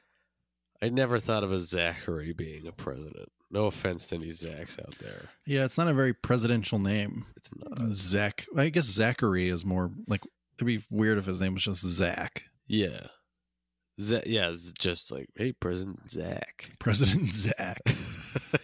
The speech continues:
Speaker 1: It sounds like he's like, it sounds like a cool guy, you know, like, more laid back.
Speaker 2: Yeah.
Speaker 1: But
Speaker 2: But it's,
Speaker 1: maybe
Speaker 2: it,
Speaker 1: doesn't
Speaker 2: it's,
Speaker 1: know.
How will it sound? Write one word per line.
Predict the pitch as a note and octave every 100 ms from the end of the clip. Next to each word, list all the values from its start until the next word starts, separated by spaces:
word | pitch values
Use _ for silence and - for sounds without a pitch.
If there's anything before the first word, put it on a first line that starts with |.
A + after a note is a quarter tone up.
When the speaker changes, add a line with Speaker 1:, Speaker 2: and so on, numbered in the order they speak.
| - - - - D#3 - -
Speaker 1:
It | B2
sounds | - A2+ - F#2
like | F#2+
he's | G2 F2
like, | F2 F2 - - _ F#2+ F#2 F2+ - - - _
it | A#2
sounds | C3 D#3+
like | D3
a | A#2+
cool | - D3
guy, | C3 D3 F2
you | A2
know, | G#2+ G#2 G2
like, | F#2
more | E2+ G#2 G2+
laid | F2+ G2+ F#2+
back. | G2 F2 D#2+ - - _ C4
Speaker 2:
Yeah. | A#2+ C#3 F2+ - _ _ -
Speaker 1:
But | -
Speaker 2:
But | F2
it's, | D3
Speaker 1:
maybe | F#2 E2+
Speaker 2:
it, |
Speaker 1:
doesn't | E2+ F2 C3
Speaker 2:
it's, | E2 D#2
Speaker 1:
know. | D#2 D#2+